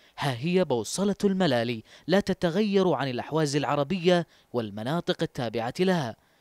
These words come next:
حيث صدر قرار بتعيين ملا موسى كمالي إماما لجمعة جزيرة خرج التابعة للأحواز، بغية السيطرة عليها من خلال منابر المساجد لبث الطائفية من هناك والمناداة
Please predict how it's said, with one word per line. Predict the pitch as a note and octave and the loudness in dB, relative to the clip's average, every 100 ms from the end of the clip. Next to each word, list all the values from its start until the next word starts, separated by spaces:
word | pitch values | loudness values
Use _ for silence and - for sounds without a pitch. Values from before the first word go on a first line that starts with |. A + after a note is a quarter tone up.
| - - | -20 -16
حيث | - B2 A#2 | -10 -8 -6
صدر | B2+ F#3+ C#3+ A#2 | 0 0 2 -2
قرار | G#2+ F#3 E3+ E3 E3+ | -2 0 4 4 2
بتعيين | F3+ E3 - G#2 B2+ C3 C3 | 0 -2 -4 -6 -4 -4 -2
ملا | D#3+ F#3+ F#3 | -2 0 0
موسى | F3+ F3 F#3+ | 0 -2 -2
كمالي | - F#3+ C#3 A2+ A2+ - _ _ | 0 0 0 -2 -4 -10 _ _
إماما | F3+ D3+ B2 C3+ D#3 E3+ | -6 -4 0 0 0 -2
لجمعة | F3 F3 A#2 A#2 A2 B2 E3 | -2 -4 -4 -8 -8 -8 -6
جزيرة | C#3+ A#2 - C3+ C#3 E3 | -6 -6 -4 -4 -4 -6
خرج | - F3 D#3 - _ _ - | -2 -2 -2 -8 _ _ -8
التابعة | - D#3 D#3 F3+ F3 E3 | -2 -2 0 -2 -2 -2
للأحواز، | C#3+ A#2 - C#3+ E3+ D3 | -2 -4 -4 0 0 0
بغية | C#3 C#3 A#2 A#2 - | -2 -4 -2 -8 -6
السيطرة | C#3+ - A#2+ A2+ F3+ F#3 F3+ | -6 -4 -4 -4 -2 -2 -2
عليها | F3+ F3 E3+ B2 A#2 C3 B2+ _ _ - | -2 2 2 0 -2 -4 -4 _ _ -6
من | F#3+ | -6
خلال | F3+ E3 G3+ G3+ F3 | -4 -2 -2 0 -2
منابر | C3+ E3 F3 F3 | 0 -2 2 2
المساجد | F#3 E3+ - C#3+ B2 C#3 - _ _ - | 2 0 0 0 2 -2 -4 _ _ -6
لبث | D3 G#3+ - F#3+ | 0 0 0 -8
الطائفية | - - D3+ B2+ B2 F#3 F#3+ F#3 F3 | -6 0 2 2 -6 -6 -2 -2 0
من | D3+ G3+ | -2 0
هناك | F3+ F3 D3 C#3+ - _ _ - | 0 2 2 0 -4 _ _ -8
والمناداة | A#2 A2 G#2 A#2+ B2+ A2+ D3 F3+ | -8 -6 -8 -2 -2 -2 0 -2